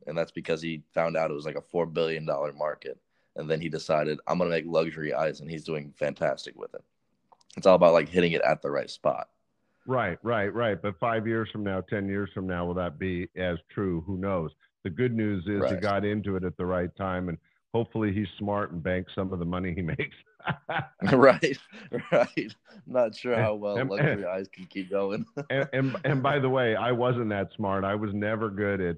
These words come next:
Speaker 2: uh, uh, saving money and banking money. Uh, I just had a lot of fun. I gotta tell you,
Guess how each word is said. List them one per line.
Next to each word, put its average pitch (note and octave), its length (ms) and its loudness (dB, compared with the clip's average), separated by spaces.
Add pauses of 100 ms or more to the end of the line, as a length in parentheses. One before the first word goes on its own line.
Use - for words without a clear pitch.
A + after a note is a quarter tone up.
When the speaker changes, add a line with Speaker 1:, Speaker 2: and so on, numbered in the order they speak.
(120)
Speaker 2:
uh, F#2+ 40 0
uh, F2 480 -2 (120)
saving G2 360 -2
money F#2 300 -4
and E2+ 140 -4
banking F2+ 440 -6
money. F2+ 340 -4 (380)
Uh, F#2+ 260 0
I A2+ 180 0
just A#2 300 -4
had G2 200 0
a F2+ 60 -2
lot F#2+ 260 0
of E2+ 100 -6 (120)
fun. C#2 380 -4
I E2+ 120 -4
gotta F2+ 240 -2
tell F2 240 -2
you, D#2+ 160 -2